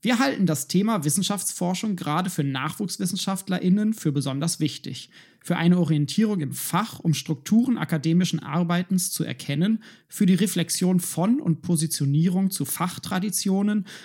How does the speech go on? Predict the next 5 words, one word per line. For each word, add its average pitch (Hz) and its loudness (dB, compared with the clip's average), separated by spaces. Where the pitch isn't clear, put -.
und 262 4
in 180 6
der 170 0
aktuellen 175 0
Forschungslandschaft. - -8